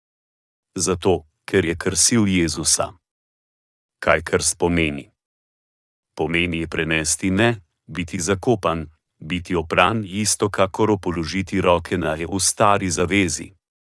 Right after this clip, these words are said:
Ko je človek grešil v Stari zavezi,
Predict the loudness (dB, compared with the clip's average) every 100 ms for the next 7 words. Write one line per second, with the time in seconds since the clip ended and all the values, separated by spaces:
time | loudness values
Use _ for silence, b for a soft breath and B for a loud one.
0 | _ _ _ _ _ _ -2 -2 -2 2
1 | 4 4 0 0 0 0 0 0 0 -2
2 | 0 2 2 2 -2 -2 0 0 -2 -8
3 | -14